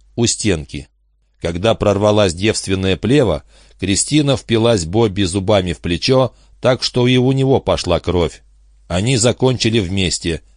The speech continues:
рыча и терзая друг друга ногтями, и это было ужасно приятно. "Как в старые добрые времена",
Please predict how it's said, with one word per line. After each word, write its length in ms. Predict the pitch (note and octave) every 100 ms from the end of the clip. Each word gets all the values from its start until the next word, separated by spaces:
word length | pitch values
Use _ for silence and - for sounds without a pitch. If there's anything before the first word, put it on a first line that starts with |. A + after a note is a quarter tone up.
| -
рыча 400 | E2 F2 B2 B2+
и 100 | G#2+
терзая 540 | - F2+ D#2+ G2 F#2+
друг 200 | F#2 F#2+
друга 300 | G2 G2+ F#2+
ногтями, 680 | F#2 F2+ - F2 D#2 D2 C2 _ _ _
и 120 | E2+ G2+
это 320 | B2 A#2 G2
было 320 | D#2+ G#2+ G2
ужасно 600 | F2 D#2 G2 A2 - G2
приятно. 680 | - G#2+ A2 F#2 C#2 C#2+ C2 _ _ _ _ _ _ _ -
"Как 240 | - B2+ -
в 40 |
старые 500 | - G#2 A2 A2+ G#2+
добрые 460 | D2+ G#2 G2+ G2 F#2
времена", 640 | E2 E2+ E2+ E2+ F2 D2+